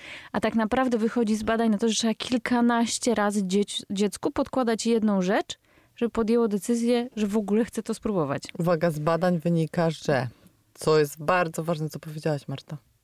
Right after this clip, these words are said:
Speaker 1: Tak.
Speaker 2: Uwaga.
Speaker 1: Więc nagle się okazuje, że przede wszystkim dziecko trzyletnie ma też inne trochę preferencje, inną świadomość,
Speaker 2: Mhm.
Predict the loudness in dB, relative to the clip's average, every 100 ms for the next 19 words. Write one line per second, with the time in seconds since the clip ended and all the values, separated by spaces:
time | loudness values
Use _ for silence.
0 | -4 -2 -2 -6 -16 _ -2 2 2 2
1 | 2 4 2 2 0 0 0 2 0 0
2 | -2 -2 -2 -4 -4 0 0 0 -2 -4
3 | -2 0 -2 -2 -2 0 0 4 2 2
4 | 0 -2 -2 -2 0 0 0 0 2 4
5 | 2 0 0 2 2 4 4 2 0 -2
6 | -4